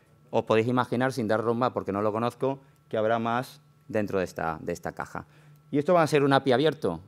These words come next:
Vais a poder llamar desde, por ejemplo, Tableau o Qlik, utilizando nativamente esta capacidad de escalado y los beneficios de esta capacidad de escalado, incluso el acceso a fuentes que antes no podían acceder,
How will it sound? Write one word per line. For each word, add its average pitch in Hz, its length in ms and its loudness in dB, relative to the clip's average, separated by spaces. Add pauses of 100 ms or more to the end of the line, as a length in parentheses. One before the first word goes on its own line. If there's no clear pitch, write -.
Vais 107 240 -2
a 123 40 2
poder 123 320 4
llamar 123 420 0 (420)
desde, 104 300 0
por 101 100 0
ejemplo, 120 320 2
Tableau 123 320 6
o 104 160 6
Qlik, 151 300 2 (600)
utilizando 127 460 -2
nativamente 135 560 -2
esta 123 200 -4
capacidad 113 420 -4
de 120 40 0
escalado 131 560 4 (840)
y 120 80 2
los 110 160 6
beneficios 110 880 0
de 120 60 -2
esta 120 160 -2
capacidad 113 340 2
de 113 60 4
escalado, 127 540 4 (1400)
incluso 131 460 0
el 117 40 4
acceso 139 380 0
a 117 60 4
fuentes 135 340 2
que - 80 -4
antes 120 180 0
no 117 80 0
podían 113 260 2
acceder, 131 540 0